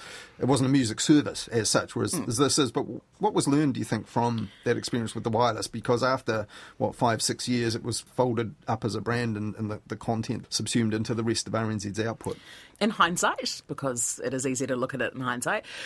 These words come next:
Speaker 2: we never really nailed who it was for. Um, and, and what it was. Um,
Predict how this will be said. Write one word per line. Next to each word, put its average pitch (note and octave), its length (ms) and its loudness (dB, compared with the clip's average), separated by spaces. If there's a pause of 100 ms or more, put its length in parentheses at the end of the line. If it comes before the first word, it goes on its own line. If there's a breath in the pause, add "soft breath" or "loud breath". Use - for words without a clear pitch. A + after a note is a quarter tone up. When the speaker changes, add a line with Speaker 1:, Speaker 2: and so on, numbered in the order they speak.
(180 loud breath)
Speaker 2:
we G#3 120 4
never A3+ 340 4
really F3+ 420 2
nailed B2+ 400 0
who A#2 240 0
it - 80 -6
was A2+ 160 -8
for. - 360 -10 (320)
Um, B2 380 -2
and, A#2+ 560 -4
and C3 140 -4
what A#2+ 100 -2
it - 80 -6
was. - 560 -2 (260 loud breath)
Um, C3+ 240 2